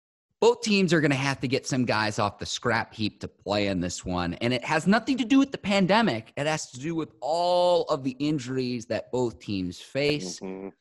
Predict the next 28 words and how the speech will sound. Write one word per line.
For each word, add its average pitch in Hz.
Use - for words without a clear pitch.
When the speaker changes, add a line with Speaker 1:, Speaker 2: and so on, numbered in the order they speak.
Speaker 1:
Saquon's 147
out 131
for 113
the 98
Giants. 131
And 123
then 113
there 170
is 151
a 123
whole 123
list 101
of -
players 104
on 98
the 98
forty-niners, 87
from 85
Nick 85
Speaker 2:
Yeah. -
Speaker 1:
Bosa 120
to 110
Solomon 82
Thomas, 110
Dee 82
Ford, 110
Richard 82
Sherman, 117